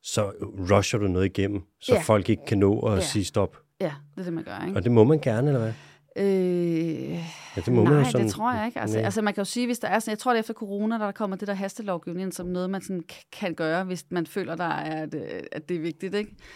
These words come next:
Speaker 2: Og i det her tilfælde var det så, at man havde lavet nogle aftaler med nogle af de her virksomheder. Man
Speaker 1: Mm.
Speaker 2: havde kommet til, ministeriet havde kommet til at lave nogle aftaler, før at Folketinget havde besluttet det.
Speaker 1: Ja, det sker jo.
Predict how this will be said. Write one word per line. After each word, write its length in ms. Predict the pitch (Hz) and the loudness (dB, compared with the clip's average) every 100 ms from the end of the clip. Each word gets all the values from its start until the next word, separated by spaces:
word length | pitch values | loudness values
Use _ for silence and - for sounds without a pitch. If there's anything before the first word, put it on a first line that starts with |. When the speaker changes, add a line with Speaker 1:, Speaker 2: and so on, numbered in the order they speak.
| - - | -20 -4
Speaker 2:
Og 160 | 160 | -2
i 20 | 185 | 2
det 140 | 226 | 2
her 60 | 220 | 2
tilfælde 440 | 226 208 202 170 | 0 -2 -4 -2
var 120 | 170 | -4
det 100 | 180 | -4
så, 100 | - | -4
at 80 | 170 | -2
man 120 | 175 | 0
havde 160 | 175 165 | 0 0
lavet 140 | 180 | 0
nogle 120 | 185 - | -2 0
aftaler 580 | 202 254 - 208 175 180 | 0 0 -4 -6 -6 -6
med 160 | 175 | -4
nogle 180 | 165 175 | -2 -4
af 60 | 190 | -6
de 100 | 185 | -8
her 80 | |
virksomheder. 720 | 185 269 - 320 254 180 - 185 | -2 -2 -2 -4 -2 -4 -6 -4
Man 160 | 208 120 | 2 2
Speaker 1:
Mm. 60 | |
Speaker 2:
havde 220 | - 320 - _ _ | 2 -2 -6 _ _
kommet 280 | - 190 190 | 0 0 0
til, 360 | - 220 226 - - | 2 2 0 -6 -6
ministeriet 360 | 202 185 226 208 | -4 -2 0 0
havde 80 | 185 | 0
kommet 180 | 190 | 0
til 80 | - | 2
at 80 | 247 | 2
lave 120 | 196 | 2
nogle 160 | 190 170 | 2 2
aftaler, 340 | 170 - 165 | 2 -2 -8
før 220 | 180 202 | 0 2
at 120 | 175 170 | 2 0
Folketinget 540 | 180 190 214 170 165 | -2 -2 -4 -4 -4
havde 180 | 170 156 | -6 -8
besluttet 480 | 185 - 254 330 220 | -8 -4 -2 -2 -2
det. 140 | 208 - _ | -8 -10 _
Speaker 1:
Ja, 120 | 90 87 | -8 -4
det 100 | 127 | -4
sker 240 | - 98 | 0 0
jo. 80 | 98 | 0